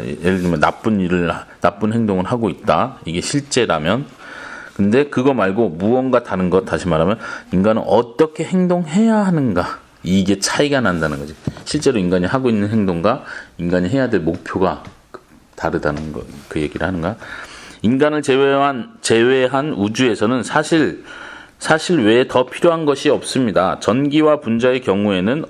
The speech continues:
일정한 방식으로 움직이고 일정한 결과를 일으킨다는 것이 인간의 전부일 수 있습니다. 아, 아, 이야기의 전부일 수 있습니다.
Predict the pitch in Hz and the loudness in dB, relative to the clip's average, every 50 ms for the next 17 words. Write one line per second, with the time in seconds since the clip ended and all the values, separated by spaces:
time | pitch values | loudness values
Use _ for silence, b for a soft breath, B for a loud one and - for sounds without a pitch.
0 | - - 107 147 147 - 170 165 160 160 147 127 120 123 123 135 127 131 131 117 | -4 -2 -2 -2 2 2 0 0 2 -2 -2 -2 -2 -2 0 0 2 2 2 2
1 | 104 104 101 110 107 107 104 123 139 151 147 - 160 156 156 151 - 131 117 113 | 0 -2 -2 0 -2 0 2 2 0 0 2 0 0 0 0 -2 -2 -2 0 0
2 | 127 127 120 110 95 95 113 - - 135 127 120 120 117 113 101 104 101 - - | 0 0 0 0 0 -2 -2 -2 -2 0 2 2 2 2 2 0 0 0 0 0
3 | 131 110 90 95 98 95 110 110 113 120 117 - - 87 92 95 107 107 104 - | 0 2 2 2 2 4 2 2 2 0 -4 -2 -2 0 0 2 2 0 0 0
4 | - 107 95 78 - - 95 87 80 71 67 67 67 69 - B B B B B | 0 -2 -2 -2 -2 -4 -2 -2 0 0 0 0 0 -2 -6 B B B B B
5 | B B B - 76 - - - 78 - 90 92 101 101 92 92 104 101 - 90 | B B B -2 -2 0 0 -2 -2 0 2 2 2 2 2 0 -2 0 0 -2
6 | 90 87 82 95 92 87 - - - 78 - - 78 76 71 71 71 | -2 -2 0 0 0 -2 0 -2 -2 -4 -2 -2 -4 -2 0 0 -2